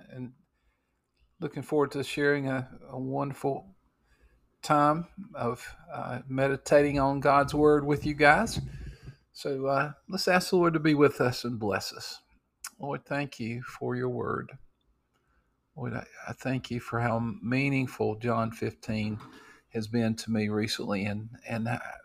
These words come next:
how it just gives such hope and assurance that your will for us is to bear much fruit.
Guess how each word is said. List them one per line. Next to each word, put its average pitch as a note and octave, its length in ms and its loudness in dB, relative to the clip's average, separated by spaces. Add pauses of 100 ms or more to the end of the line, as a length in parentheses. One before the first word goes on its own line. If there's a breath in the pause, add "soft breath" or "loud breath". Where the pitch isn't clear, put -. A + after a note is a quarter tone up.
(100)
how A2+ 220 2
it - 160 -6
just - 400 -8 (680 soft breath)
gives B2 280 4
such - 560 0 (100)
hope C3 480 2 (120)
and A2+ 140 -2
assurance - 760 0 (120)
that - 220 -4 (160)
your B2 240 0
will C3 240 2
for A#2+ 280 2
us B2 280 -2
is - 160 -6
to - 140 -8
bear A#2 260 0
much A#2 340 -2
fruit. - 440 -2